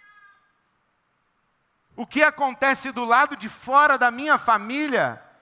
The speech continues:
não me afeta, não me toca, não me interpela.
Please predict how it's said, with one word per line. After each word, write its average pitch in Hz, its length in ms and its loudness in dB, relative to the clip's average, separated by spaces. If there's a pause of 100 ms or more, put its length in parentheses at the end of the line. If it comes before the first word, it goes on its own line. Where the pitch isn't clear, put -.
(340)
não 226 280 -4
me 311 160 -4
afeta, 233 920 -2 (360)
não 226 220 -4
me 277 120 -4
toca, 247 720 0 (180)
não 226 220 0
me 302 100 -4
interpela. 233 920 0